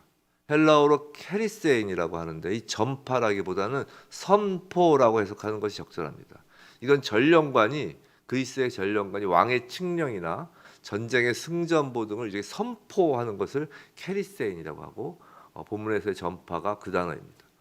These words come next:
즉 선포하는 것입니다. 확실한 진리를 선포하는 것으로서 그리스도의 몸된 교회에서 이 설교 말씀을 선포하는 것이 이에 해당합니다.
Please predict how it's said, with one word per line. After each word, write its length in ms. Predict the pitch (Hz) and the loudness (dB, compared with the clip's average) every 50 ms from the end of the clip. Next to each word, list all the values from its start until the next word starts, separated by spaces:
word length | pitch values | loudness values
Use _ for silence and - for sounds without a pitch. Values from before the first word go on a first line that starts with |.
| _ _ | _ _
즉 160 | - - - | -16 -16 -16
선포하는 680 | - - - 208 214 226 _ - - 208 170 139 - - | -16 -10 -10 -10 -10 -10 _ -12 -8 -8 -8 -8 -10 -12
것입니다. 400 | 143 - - _ _ _ _ _ _ _ _ _ _ _ _ - - _ _ _ _ _ _ - - - - - _ _ | -16 -20 -20 _ _ _ _ _ _ _ _ _ _ _ _ -20 -20 _ _ _ _ _ _ -20 -20 -20 -20 -20 _ _
확실한 460 | - 165 156 - - 202 202 185 180 170 | -8 -6 -6 -2 8 10 10 10 10 8
진리를 420 | - 151 151 160 165 170 170 165 | 2 2 4 6 8 8 8 8
선포하는 580 | 165 180 196 196 196 - 190 190 175 160 151 139 | 6 2 0 -2 -2 2 4 6 6 6 4 2
것으로서 640 | 135 117 - 127 120 110 - - 151 160 180 185 - | 0 0 0 0 -2 -2 -2 -4 -4 -4 -4 -6 -2
그리스도의 420 | - 131 131 120 - - 147 135 | 0 0 0 0 6 8 10 10
몸된 580 | 117 117 117 131 139 139 135 151 147 143 131 - | 10 8 4 2 0 4 6 6 6 6 2 -2
교회에서 800 | - 117 107 107 107 104 98 95 87 - 139 135 117 85 - - - - - _ | 0 2 4 6 6 6 4 2 -2 -4 -4 -4 -4 -6 -10 -16 -20 -20 -16 _
이 80 | - 120 | -10 -10
설교 580 | - - - 180 202 208 202 180 214 208 202 | -10 -4 2 4 4 4 4 10 12 12 12
말씀을 500 | 185 170 151 139 - - 156 147 151 151 | 12 10 6 6 4 0 -2 0 0 0
선포하는 600 | 143 - 180 190 190 185 - - 175 165 147 143 | 0 -2 -4 -6 -6 -8 -4 -2 0 0 2 2
것이 240 | 131 131 120 127 123 107 | 2 0 0 0 -2 0
이에 120 | 95 95 | 0 0
해당합니다. 520 | 85 78 78 69 67 67 - - _ _ | 0 -2 -6 -8 -10 -14 -18 -20 _ _